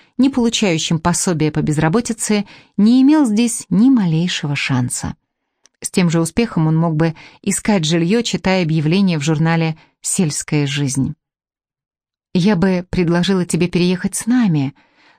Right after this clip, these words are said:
но, по-моему, Джейсону хочется начать новую жизнь только со мной и Лили». «Расслабься, Джан. Он прав.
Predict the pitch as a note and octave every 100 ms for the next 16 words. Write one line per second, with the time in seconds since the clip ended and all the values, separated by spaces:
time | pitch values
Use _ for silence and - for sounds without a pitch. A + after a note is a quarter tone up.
0 | - A3 A3+ A3 A3+ B3+ C#4+ G#3+ F#3 A#3
1 | A#3+ G#3+ G#3 A#3+ - - G#3 F#3+ F#3+ A3
2 | G#3 G3 F#3+ F#3+ A3+ A3 G#3+ _ _ _
3 | _ _ F#3 - E3+ F3 F3 G#3 C4+ -
4 | _ _ _ _ - G3+ D3+ D3 D3 D#3+
5 | _ _ _ _ _ _ _ _ _ _
6 | _ G3+ G#3+ - G3 - - D3 D#3 -
7 | _ _ _ _ _ B3+ B3 B3+ -